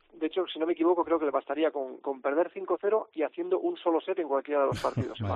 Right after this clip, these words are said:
Speaker 1: Imagínate que prácticamente está,
Speaker 2: Sí.
Speaker 1: está hecho. Pero bueno, en cualquier caso, para nosotros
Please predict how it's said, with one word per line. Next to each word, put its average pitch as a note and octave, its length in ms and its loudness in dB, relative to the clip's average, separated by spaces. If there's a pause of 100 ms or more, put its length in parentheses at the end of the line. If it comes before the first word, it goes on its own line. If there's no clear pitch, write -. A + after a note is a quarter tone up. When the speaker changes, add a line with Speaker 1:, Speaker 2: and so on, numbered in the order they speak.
(160)
Speaker 1:
Imagínate B2 180 -6
que - 80 -10
prácticamente C3 560 -2
está, B2 280 -2
Speaker 2:
Sí. - 180 -10 (340)
Speaker 1:
está C#3 340 2
hecho. - 180 -8
Pero C#3 140 0
bueno, E3 160 6
en C3 60 -6
cualquier C#3 240 -2
caso, E3+ 220 2
para D3 160 4
nosotros F#3 400 -2